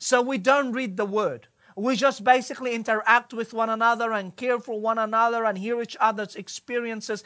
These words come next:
because we're mature." That's an oxymoron concept. It's because you mature, you want the word of God to be, to dwell richly among you,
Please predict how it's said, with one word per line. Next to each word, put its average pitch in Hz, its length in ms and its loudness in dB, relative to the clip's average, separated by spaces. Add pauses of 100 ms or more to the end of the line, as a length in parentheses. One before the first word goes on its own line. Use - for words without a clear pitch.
(140)
because 269 320 -4
we're 285 160 4
mature." 254 640 -4 (540)
That's 311 240 2
an 269 140 -2
oxymoron 240 960 0
concept. - 600 0 (440)
It's 262 200 4
because 294 500 0
you 311 140 -8
mature, 311 960 2 (260)
you 311 200 -2
want 320 300 4
the 311 120 6
word 320 200 4
of 240 160 -6
God 311 360 6
to 302 120 -6
be, 294 380 -4 (240)
to 277 120 -6
dwell 285 420 4
richly 294 1160 -4 (280)
among 247 540 2
you, 190 260 -8